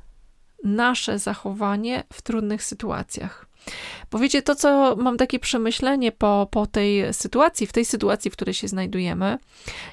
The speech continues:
i patrząc na niektóre osoby, że teraz widzę i, i osobiście dla mnie ważniejsze jest nie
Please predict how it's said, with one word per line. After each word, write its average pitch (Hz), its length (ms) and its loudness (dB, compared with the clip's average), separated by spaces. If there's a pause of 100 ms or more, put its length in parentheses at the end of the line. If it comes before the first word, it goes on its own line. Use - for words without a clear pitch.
i 233 120 0
patrząc 294 600 2
na 208 120 2
niektóre 202 480 -2
osoby, 208 640 -2
że 214 280 0
teraz 294 440 0
widzę 220 500 -2
i, - 220 -2
i 202 220 -2
osobiście 214 540 0
dla 202 220 2
mnie 214 260 -2 (560)
ważniejsze 226 920 2 (320)
jest 214 640 0
nie 226 300 2